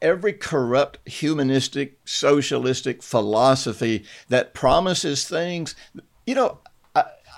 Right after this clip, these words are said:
I, by the way, I saw something really good. You know, uh, uh, Audrey, you being a Canadian, you'll, you'll like this particularly, or, uh,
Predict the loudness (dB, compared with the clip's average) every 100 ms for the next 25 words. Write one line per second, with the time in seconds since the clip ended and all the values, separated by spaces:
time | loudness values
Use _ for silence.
0 | -2 2 4 6 6 4 2 2 2 0
1 | -2 2 2 2 4 2 2 -2 -4 0
2 | 0 -2 -8 -20 -20 -4 2 2 2 0
3 | -2 -4 _ -20 -20 _ 2 2 4 2
4 | 2 2 2 0 0 2 2 2 0 0
5 | 0 -4 -16 -12 -2 0 2 2 2 0
6 | -2 -2 -4 -4 -4 -2 -2 -2 -2 -2
7 | -2 -4 _ -6 -4 -2 -2